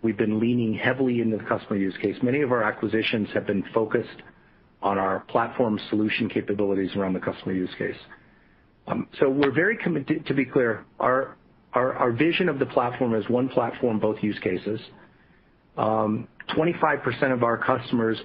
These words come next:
use us for both use cases. That is increasing. I've signaled that before. We do see a desire from large enterprises to consolidate where they can, uh, to gain leverage from both the partner that they have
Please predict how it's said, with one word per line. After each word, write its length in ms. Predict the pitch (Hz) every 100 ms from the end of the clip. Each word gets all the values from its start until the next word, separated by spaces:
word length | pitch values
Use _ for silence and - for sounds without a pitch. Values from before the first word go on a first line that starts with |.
| -
use 320 | 104 139 143
us 160 | 131 -
for 100 | 120
both 300 | 98 113 117 117
use 180 | 110 95 -
cases. 400 | 92 85 120 110
That 160 | 113 127
is 140 | 143
increasing. 680 | 127 113 - 98 - 90 110 -
I've 140 | 104 -
signaled 300 | 117 117 110
that 200 | 107 101
before. 480 | 107 - 98 92 98 _ _ _ - - - _ -
We 120 | 131
do 200 | 123 180 -
see 120 | 180
a 60 | 139
desire 680 | 131 120 120 120 117 - - _ - -
from 240 | 131 143
large 280 | 135 127 117
enterprises 720 | 120 120 123 113 107 113 107 - - _ -
to 300 | 147 139 147 -
consolidate 840 | - 131 120 131 127 113 107 120 -
where 180 | 113 120
they 140 | 123
can, 400 | 127 113 95 127 - _ _ _ - - -
uh, 160 | 110 110
to 160 | -
gain 320 | 113 131 135
leverage 480 | 127 120 135 123 120
from 160 | - 110
both 200 | 113 113
the 80 | 107
partner 440 | - 131 139 147 127
that 160 | 123
they 120 | 123
have 160 | 110 120